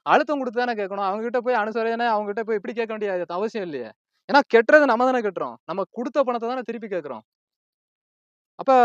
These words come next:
மத்த மாநிலங்களுக்கெல்லாம், இப்ப வட மாநிலங்கள்ல எல்லாம் அந்த மாதிரி புயல் வெள்ளமோ ஏதோ வந்தா உடனே வந்து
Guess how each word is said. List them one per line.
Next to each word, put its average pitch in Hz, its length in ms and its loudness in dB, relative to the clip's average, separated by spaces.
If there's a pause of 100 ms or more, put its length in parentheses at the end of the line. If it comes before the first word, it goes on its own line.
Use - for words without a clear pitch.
மத்த 156 300 0
மாநிலங்களுக்கெல்லாம், 269 720 6
இப்ப 240 100 2
வட 208 160 4
மாநிலங்கள்ல 247 500 2
எல்லாம் 254 160 2
அந்த 226 80 -2
மாதிரி 233 180 -2
புயல் 233 200 0
வெள்ளமோ 226 240 -2
ஏதோ 226 160 0
வந்தா 226 220 -2
உடனே 226 340 0
வந்து 247 260 0